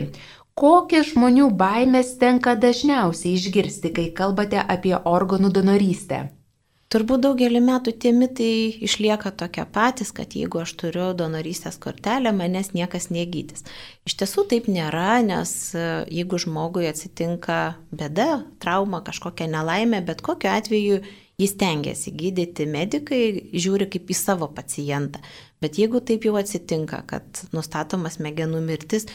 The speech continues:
Speaker 2: tik tai tuomet pradedama yra kalbėti apie donorystę. Dar yra vienas iš mitų, kad jeigu turi daug pinigų, tai gali nusipirkti.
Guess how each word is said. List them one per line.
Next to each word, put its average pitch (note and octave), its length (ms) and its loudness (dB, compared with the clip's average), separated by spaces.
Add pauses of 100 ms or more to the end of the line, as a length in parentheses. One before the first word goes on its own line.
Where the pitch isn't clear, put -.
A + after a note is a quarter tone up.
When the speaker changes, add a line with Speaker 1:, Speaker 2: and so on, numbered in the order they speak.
(180)
Speaker 2:
tik C4 240 0
tai F#3 100 4
tuomet E3 460 -2
pradedama D3+ 580 -4
yra D3+ 200 -2
kalbėti D3 500 -4
apie - 180 -12
donorystę. D3 720 -8 (120)
Dar D3 260 -4
yra F3 320 -2
vienas F#3 340 -2
iš - 140 -2
mitų, G#3 340 0
kad G3 240 -4 (440)
jeigu F#3 200 0
turi F3 300 -2
daug E3+ 220 -2
pinigų, D#3+ 420 -2
tai A#3 180 2
gali F#3 280 0
nusipirkti. C4+ 840 -2